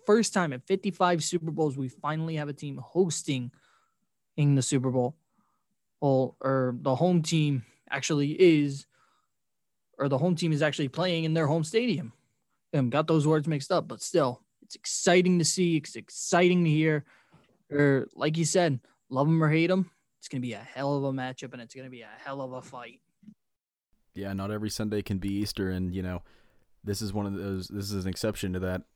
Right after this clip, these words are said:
Speaker 2: theory. Uh, the Tampa Bay R-, Buccaneers, I almost said Tampa Bay Rays. What the hell? I'm in baseball mode already, guys.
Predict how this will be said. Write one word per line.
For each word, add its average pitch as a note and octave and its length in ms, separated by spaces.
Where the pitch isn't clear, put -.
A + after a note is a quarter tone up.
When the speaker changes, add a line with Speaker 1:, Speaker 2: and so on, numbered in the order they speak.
Speaker 2:
theory. F#2+ 400
Uh, D#2 220
the D#2+ 40
Tampa G#2 280
Bay G2 180
R-, F#2 180
Buccaneers, G2 560
I - 40
almost - 140
said D#2 100
Tampa F2 240
Bay D#2+ 100
Rays. D#2+ 400
What - 80
the - 60
hell? D#2 260
I'm A#2+ 100
in F2 100
baseball E2 420
mode D2 220
already, D2 300
guys. C#2+ 280